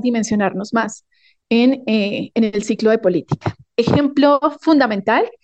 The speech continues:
y yo creo que tú lo vas a recordar, y es posible que personas de nuestra audiencia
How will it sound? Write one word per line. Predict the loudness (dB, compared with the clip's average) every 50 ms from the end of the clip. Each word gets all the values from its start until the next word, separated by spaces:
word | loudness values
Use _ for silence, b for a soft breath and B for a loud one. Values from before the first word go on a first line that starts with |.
| b b b b
y | 0
yo | 2 2
creo | 2 2 2
que | 2 2 0
tú | 2 2 2 4 4
lo | 4 4
vas | 4 4 2 0
a | -2
recordar, | -4 -4 -6 -6 -6 -4 0 0 0 0
y | 0
es | -2 -2
posible | -2 -4 -6 -4 -4 -4 -4 -4 -2 -2
que | -2 -4
personas | -2 -4 -6 -6 -6 -8 -8 -4 -2
de | 0 0
nuestra | 0 -2 -4 -2 -2 -2
audiencia | -2 -2 -4 -6 -10 -8 -6 -4 -4 -4 -4